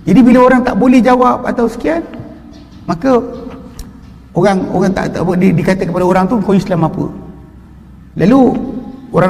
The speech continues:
ramai mengadu pada Umar bin Khattab. Ini macam Imam Tirmidzi riwayatkan, macam Imam Syafi'i riwayatkan. Ah, dia, dia orang ramai jumpa Umar bin Khattab mengadu tentang lelaki ni yang suka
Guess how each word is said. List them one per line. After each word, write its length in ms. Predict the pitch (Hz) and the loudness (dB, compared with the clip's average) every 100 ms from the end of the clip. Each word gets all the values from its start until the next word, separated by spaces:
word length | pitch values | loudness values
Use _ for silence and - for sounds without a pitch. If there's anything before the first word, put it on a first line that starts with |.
| 196 | 2
ramai 120 | 226 | 2
mengadu 320 | 190 190 190 180 | 2 2 2 2
pada 160 | 170 | 0
Umar 240 | 160 180 160 | 0 0 0
bin 160 | 156 | -2
Khattab. 320 | 156 - 156 - - - - - - - - | -6 -4 -6 -6 -14 -20 -20 -20 -20 -20 -6
Ini 80 | 151 | -2
macam 240 | 165 160 160 | 0 0 0
Imam 240 | 160 160 | 2 0
Tirmidzi 400 | 160 165 165 156 | 2 2 4 2
riwayatkan, 320 | 156 151 - | 2 0 -2
macam 220 | 170 160 151 | -2 0 0
Imam 120 | 156 | 0
Syafi'i 320 | 156 160 143 | -2 -2 0
riwayatkan. 340 | 139 127 131 123 - - - - - - - - - | 0 -2 -6 -6 -8 -16 -18 -20 -20 -20 -20 -20 -12
Ah, 80 | - | -8
dia, 320 | 127 156 - | 0 0 0
dia 160 | 113 151 | 0 2
orang 240 | 151 160 | 2 2
ramai 240 | 165 196 170 | 2 0 2
jumpa 320 | 170 180 226 - - - - - - - | 0 2 0 -2 -10 -14 -18 -20 -20 -10
Umar 240 | 143 160 | -6 -2
bin 140 | 160 - | -2 -2
Khattab 320 | 156 - 220 - - - - 160 | -4 -2 -2 -4 -14 -18 -10 0
mengadu 340 | 170 185 165 | 2 4 2
tentang 240 | 156 160 151 | 2 2 2
lelaki 300 | 151 - 143 | 0 -2 -2
ni 140 | 135 104 - | -2 -4 -4
yang 160 | 147 147 | -4 -2
suka 400 | 151 - 185 | -4 0 2